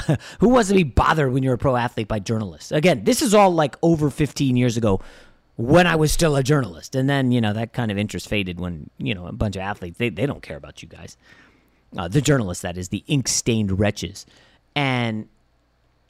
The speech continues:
I just, at the time, you know, I was a young guy. I was, I don't know, a couple years out of college. And I was just like, "Really? Pujols, like, doesn't wanna answer a couple, wh-, what am I doing here?" And I think it was within a year, I realized, like,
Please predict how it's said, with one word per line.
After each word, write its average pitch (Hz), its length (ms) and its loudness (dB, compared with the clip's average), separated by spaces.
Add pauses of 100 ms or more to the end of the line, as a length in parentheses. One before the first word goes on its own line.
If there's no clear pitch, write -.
(240)
I 185 120 4
just, 226 240 -2 (120)
at 190 140 2
the 180 80 0
time, 202 420 2
you 185 80 4
know, 262 60 2
I - 60 2
was 165 120 -2
a 175 60 0
young 233 240 2
guy. 254 220 -6
I - 80 -10
was, - 680 -10
I - 40 -10
don't - 80 -6
know, - 60 -6
a 120 40 -8
couple 139 240 0
years 147 180 2
out 123 100 -2
of 101 60 -10
college. 151 480 -8 (1080)
And 147 160 -2
I 143 80 0
was 139 100 -4
just 131 180 -10
like, 110 160 -4
"Really? 139 440 -2
Pujols, 214 500 2
like, - 140 0 (240)
doesn't 147 340 -2
wanna 143 220 0
answer 165 340 -2
a 175 60 0
couple, - 240 -6
wh-, 147 360 -4
what 196 120 2
am 285 100 2
I 240 60 2
doing 220 260 2
here?" 123 220 -10 (1400)
And 151 140 0
I 143 80 0
think 175 360 2
it 110 140 -6
was 123 220 0
within 120 360 0
a 123 60 2
year, 104 580 0
I 120 100 -4
realized, 110 640 0
like, 92 260 -6